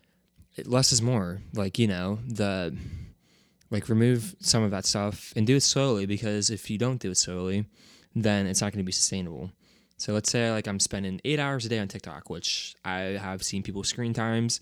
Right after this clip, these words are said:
People do spend eight hours of their life on TikTok, which is just insane to me because, okay, let me go on a little side tangent here. Let's say you're twenty-two like me. I'm spending eight hours a day on TikTok. I'm eventually gonna have kids. I feel like the majority of us will have kids.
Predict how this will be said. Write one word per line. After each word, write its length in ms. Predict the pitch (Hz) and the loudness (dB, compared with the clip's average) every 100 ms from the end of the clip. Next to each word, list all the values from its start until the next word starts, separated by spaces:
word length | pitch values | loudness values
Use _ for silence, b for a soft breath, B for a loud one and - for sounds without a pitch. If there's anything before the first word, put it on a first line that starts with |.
| B B B _ | B B B _
People 360 | - 143 147 131 _ _ - 110 | -2 2 2 -2 _ _ -14 -4
do 260 | 113 123 127 | 2 6 6
spend 280 | - 110 104 | 4 2 2
eight 160 | 98 | 0
hours 580 | 95 92 90 95 95 - - | -2 -2 -2 0 0 0 -4
of 180 | 101 | -6
their 160 | 92 95 | -2 -4
life 320 | 87 87 104 | -4 -6 -6
on 160 | 87 90 | -6 -6
TikTok, 480 | 87 87 69 - - b b b b b b - | -8 -12 -14 -16 -20 b b b b b b -4
which 120 | 107 | 0
is 60 | |
just 160 | 113 104 | 2 2
insane 320 | 95 123 123 | 2 4 4
to 80 | 92 | 2
me 160 | 87 98 | 0 -2
because, 340 | 104 98 92 | 0 0 0
okay, 240 | 107 87 87 - - 131 | -2 -6 -10 -14 -14 -2
let 120 | 117 | 2
me 80 | 110 | 2
go 60 | |
on 40 | 95 | 0
a 40 | |
little 120 | 87 | -2
side 240 | - 85 - | -6 -8 -12
tangent 260 | 73 92 | -12 -10
here. 200 | 87 76 - _ _ _ _ _ - | -10 -14 -16 _ _ _ _ _ -4
Let's 180 | 120 - | 0 2
say 100 | 120 | 4
you're 220 | 104 92 - | 2 0 0
twenty-two 400 | - 110 101 98 | 2 4 2 0
like 160 | 90 - | -2 -8
me. 180 | 65 - b b b b b b 101 | -12 -14 b b b b b b -4
I'm 100 | 104 | -2
spending 340 | - 104 92 - | 0 0 0 0
eight 160 | 110 | 0
hours 300 | 113 110 110 | 2 2 2
a 60 | 101 | 0
day 120 | 98 | -2
on 120 | 92 | -4
TikTok. 480 | - 92 90 - - _ _ _ _ - | -8 -12 -14 -16 -20 _ _ _ _ 0
I'm 80 | 135 | 2
eventually 320 | 135 165 113 | 4 4 0
gonna 120 | 87 | -6
have 80 | 73 | -10
kids. 420 | - 160 165 - | -10 -8 -8 -8
I 80 | 101 | -6
feel 140 | - 98 | -4 -4
like 160 | - | -6
the 80 | - | -10
majority 340 | 92 101 110 104 | -6 0 2 2
of 80 | |
us 240 | 98 95 - | 0 -4 -6
will 120 | 92 | -8
have 160 | 85 - | -10 -12
kids. 360 | 78 82 - | -14 -6 -4